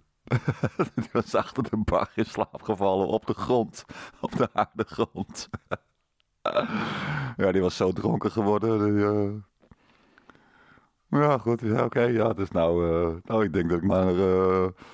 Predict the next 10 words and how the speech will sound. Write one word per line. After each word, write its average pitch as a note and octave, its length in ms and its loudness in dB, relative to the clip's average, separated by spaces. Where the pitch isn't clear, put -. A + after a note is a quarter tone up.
naar F#2+ 200 0
boven G#2 400 2
ga. D2+ 360 -4
Er C#2+ 60 -8
was D2 160 -2
een D#2+ 140 0
gebouwtje D#2+ 440 0
onderaan D#2+ 320 0
de D2 60 -4
flat. D#2+ 380 -8